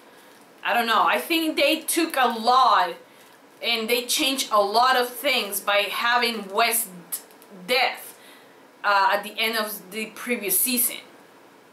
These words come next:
So I don't know. I don't know. I don't believe, though, that the baby is dead. Why? Because in the intro, they made extra special care to put Laurel saying,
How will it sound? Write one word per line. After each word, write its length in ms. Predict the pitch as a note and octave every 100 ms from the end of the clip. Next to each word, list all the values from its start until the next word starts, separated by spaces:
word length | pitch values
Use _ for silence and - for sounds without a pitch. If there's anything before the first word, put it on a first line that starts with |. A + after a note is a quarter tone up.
| - - - - - -
So 260 | - F3+ -
I 160 | G#3
don't 200 | D#4 F4+
know. 440 | F#4 A4 G4+ G4 - - - -
I 160 | F#3+ A#3
don't 140 | D4+ D#4+
know. 360 | D#4+ A3+ G#3 -
I 220 | B3 D4+
don't 320 | A3+ F4 F#4+
believe, 520 | F#4+ G4 F#4+ F4+ D4 G#3+
though, 440 | A3 G#3+ A3 - - - -
that 160 | B3+ A3+
the 100 | B3
baby 500 | B3+ B3+ B3 B3 A3+
is 160 | A3
dead. 280 | F#3 F#3 D3 - - -
Why? 400 | G#3+ B3+ C4+ E4+ F4+
Because 360 | D#4+ F4 E4+
in 200 | - E4
the 140 | E4 -
intro, 800 | - G4 G#4+ - C#4 G#3+ G#3+ D#4 - - - - - - A3
they 280 | E4+ F4+ F4+
made 460 | F#4 G#4 A4 A4+ - - - - - F#3+ - - - -
extra 440 | E4 F4+ - F4+
special 560 | F4 - - D#4 D#4+ D4+
care 500 | D4 - A3+ A3 C4+ - -
to 100 | -
put 440 | - - D#4+ B3 A#3 - - -
Laurel 500 | A#3 C#4 E4 E4+ F4+
saying, 720 | F#4 - D#4 C#4+ A3 A3 A#3